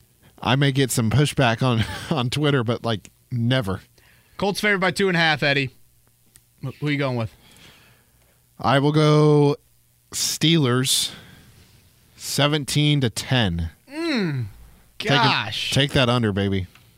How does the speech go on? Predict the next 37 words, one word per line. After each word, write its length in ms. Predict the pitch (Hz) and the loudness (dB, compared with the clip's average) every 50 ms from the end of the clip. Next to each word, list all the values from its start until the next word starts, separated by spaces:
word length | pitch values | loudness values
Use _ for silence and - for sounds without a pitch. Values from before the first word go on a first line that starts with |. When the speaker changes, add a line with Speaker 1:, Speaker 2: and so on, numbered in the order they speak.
| _ _ _ _ _ _ _ _ _ | _ _ _ _ _ _ _ _ _
Speaker 1:
Take 280 | - - 139 143 151 - | -4 -2 0 0 0 0
that 260 | - 156 147 143 131 - | 0 2 2 2 2 0
under. 460 | 120 127 131 135 127 117 104 87 85 - - _ _ _ _ _ _ - | -2 -2 0 0 0 0 0 -2 -4 -8 -14 _ _ _ _ _ _ -8
Speaker 2:
I 40 | 135 | -4
got 100 | 143 147 | -4 -4
Steelers 460 | - - - 143 139 139 135 123 113 | -2 -2 -2 0 0 0 0 0 -2
seventeen 440 | - - 143 131 123 117 - 120 107 | -2 -2 -2 -2 -2 -2 -2 -2 -4
thirteen. 600 | 98 - 113 113 - - - 107 95 95 98 98 - - - _ _ - | -4 -4 -4 -6 -6 -6 -6 -6 -4 -4 -6 -6 -10 -14 -20 _ _ -8
Thought 140 | 131 127 123 | -6 -6 -4
about 180 | 113 117 107 | -4 -6 -6
going 200 | 110 113 110 107 | -4 -4 -4 -4
seventeen 420 | - - 113 113 110 - 117 104 101 | -4 -4 -4 -4 -4 -4 -4 -4 -4
sixteen 440 | - 127 120 - - 127 117 117 | -4 -6 -8 -6 -6 -4 -4 -4
for 140 | 110 - 110 | -4 -4 -6
a 40 | 107 | -6
third 260 | - 120 117 117 113 | -4 -4 -4 -4 -6
straight 220 | - - 120 107 110 | -6 -4 -4 -2 -2
home 180 | 117 117 113 | -2 -2 -2
game. 260 | 104 101 104 110 110 - - - _ _ _ _ _ _ _ _ _ _ _ _ - | -2 -2 -2 -2 -4 -6 -10 -18 _ _ _ _ _ _ _ _ _ _ _ _ -16
Uh, 160 | - - - - - | -14 -12 -12 -8 -6
I 80 | 123 123 | -6 -4
think 160 | 120 113 - | -4 -4 -4
T 140 | - 120 110 | -4 -4 -2
J 120 | 110 107 | -2 -2
Watt 340 | 107 107 110 107 107 104 - | -2 0 0 0 -2 -2 -4
has 120 | 117 110 104 | -6 -6 -6
a 60 | 101 | -4
big 160 | 92 104 98 | -4 -6 -6
strip 240 | - - - 104 - | -6 -6 -6 -6 -4
sack. 320 | - 101 98 101 101 101 | -4 -2 -2 -2 -2 -4
Alex 320 | 98 95 98 101 98 - - | -4 -4 -4 -4 -4 -6 -4
Highsmith 360 | 104 101 107 - - 101 104 | -4 -4 -4 -2 -4 -4 -2
has 140 | 104 101 104 | -2 -4 -4
a 40 | 101 | -4
big 160 | 95 104 101 | -4 -6 -6
strip 260 | - - 113 101 - | -6 -6 -6 -6 -6
sack. 280 | - - 101 98 98 95 | -4 -4 -4 -4 -4 -6